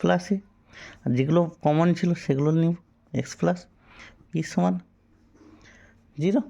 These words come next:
তাহলে আমরা এখানে লিখতে পারি যে দুটি রাশির, দুটি রাশির গুণফল শূন্য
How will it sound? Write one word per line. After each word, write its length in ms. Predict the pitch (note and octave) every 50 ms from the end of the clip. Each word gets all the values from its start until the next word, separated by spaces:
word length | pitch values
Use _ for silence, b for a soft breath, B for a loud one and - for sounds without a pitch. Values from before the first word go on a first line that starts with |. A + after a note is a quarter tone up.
| - b b b b b b b b _ _ _ _ _ _ _ _ _ _ _ _ _ _ _ _ _ _ _ _ _ _ _ _ _ -
তাহলে 180 | - F#3 G3 G#3 G#3
আমরা 120 | G3 F#3+ F3+
এখানে 200 | F3 - F#3 F3 D#3 C#3+
লিখতে 240 | C#3+ D3+ - - - A#3 A3+
পারি 160 | F#3+ C#3 D3 - B B B B B B _
যে 80 | - G3 F3 D#3+
দুটি 260 | F3 F3 F3 - - A#3 A#3 A3
রাশির, 480 | G3 D3 C3 - - - C3 C#3 E3+ - - _ - - - _ _ _ _ _ _ _ _ _ _ _ _ _ _ _ _ _ _ _ _ b b b b b b b b b b b b _ _ _ _ _ _ _ _ -
দুটি 420 | B2 A#2+ A#2+ C#3 D3 D#3 - F#3+ F#3+ F3 D#3
রাশির 480 | B2 G2 G#2+ - - - B2+ C#3 E3+ A#3+ F4+ - _ _ _ _ _ _ _ _ _ _ _ _ _ _ _ b b b b b b b b b b _
গুণফল 920 | - - C3 B2+ C3 C3 B2 A#2 A2 G#2+ A2 - - B2+ A#2+ A#2+ C#3+ E3 C#4 E4+ F4 - _ _ _ _ _ _ _ _ _ _ _ _ _ _ _ _ _ _ - _ _ _ - - - _ _ _ _ _ - - _ _ _ _ _ _ _ _ _ _ _ _ _ _ _ _ _ _ _ _ _ _ _ b b b b b b b b b b b b b _ _ _ _ - -
শূন্য 320 | - G3 F#3+ G3 F3+ D3